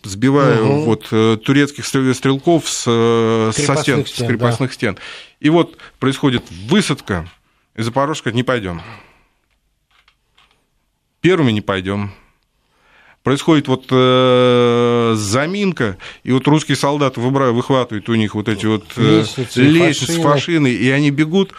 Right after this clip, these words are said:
Speaker 1: А, при этом их-то уже никто не прикрывает.
Speaker 2: Ну
Speaker 1: Это они,
Speaker 2: да,
Speaker 1: да,
Speaker 2: они должны были
Speaker 1: они должны были
Speaker 2: прикрывать.
Speaker 1: прикрывать, да. И вот они вот, э,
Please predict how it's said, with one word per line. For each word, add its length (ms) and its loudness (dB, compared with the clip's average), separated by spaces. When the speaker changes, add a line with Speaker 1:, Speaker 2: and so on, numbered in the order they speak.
Speaker 1:
А, 600 0
при 160 0
этом 180 0
их-то 200 -2
уже 140 2
никто 220 0
не 60 2
прикрывает. 600 -2
Speaker 2:
Ну 80 -2
Speaker 1:
Это 120 2
они, 120 0
Speaker 2:
да, 240 -4
Speaker 1:
да, 220 0
Speaker 2:
они 180 -2
должны 380 -4
были 100 0
Speaker 1:
они 180 -2
должны 300 0
были 140 2
Speaker 2:
прикрывать. 420 0
Speaker 1:
прикрывать, 0 -
да. 100 0
И 40 2
вот 140 0
они 160 -2
вот, 140 -2
э, 300 0